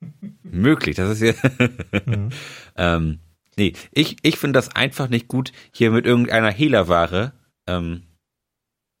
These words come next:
Speaker 1: zu handeln. Also das weiß ich nicht. Da müsste das Gesetz an anderer Stelle irgendwie um-, umgebaut werden, dass man sowas auch
Speaker 2: Mhm.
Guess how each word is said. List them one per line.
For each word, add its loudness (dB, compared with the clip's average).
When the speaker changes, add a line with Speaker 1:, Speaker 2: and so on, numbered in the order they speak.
Speaker 1:
zu -8
handeln. -10
Also -4
das -12
weiß -6
ich -12
nicht. -16
Da 2
müsste 0
das 0
Gesetz 0
an -2
anderer 0
Stelle 2
irgendwie -2
um-, 2
umgebaut 2
werden, 2
dass -2
man -2
sowas 0
auch -4
Speaker 2:
Mhm. -2